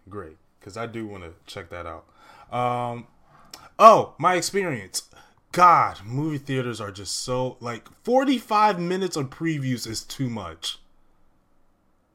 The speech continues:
I, we, fifteen minutes, maybe twenty, but not no forty-five minutes of trailers. I understand it's been a while, people been in the movie theater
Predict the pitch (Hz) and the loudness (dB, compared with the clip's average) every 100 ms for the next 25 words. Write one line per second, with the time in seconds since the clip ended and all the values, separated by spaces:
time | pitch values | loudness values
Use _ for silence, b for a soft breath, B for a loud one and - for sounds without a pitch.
0 | _ _ _ _ _ _ _ _ - 214 | _ _ _ _ _ _ _ _ 4 4
1 | - 165 190 226 - - - - 262 269 | 2 -6 -4 -6 -12 -20 -20 -6 -2 0
2 | - 202 165 131 98 90 - - - 135 | 2 2 2 0 -4 -8 -10 -12 -10 -6
3 | 180 202 202 170 143 147 117 87 82 b | 0 0 0 -4 -4 -2 -4 -4 -14 b
4 | b b _ 139 156 190 196 180 160 160 | b b _ -4 0 0 2 0 0 -2
5 | 156 143 139 139 127 123 117 104 - 107 | -4 -4 0 0 0 -4 -8 -12 -10 -10
6 | 90 90 147 180 196 190 165 170 160 156 | -10 -10 -2 -2 0 -2 -4 -4 -4 -4
7 | 147 135 143 135 120 131 165 139 120 123 | -6 -4 -2 -2 0 0 0 -6 -10 -10
8 | 107 120 120 117 117 110 110 113 110 110 | -8 -8 -6 -8 -6 -8 -8 -8 -8 -10
9 | 107 | -12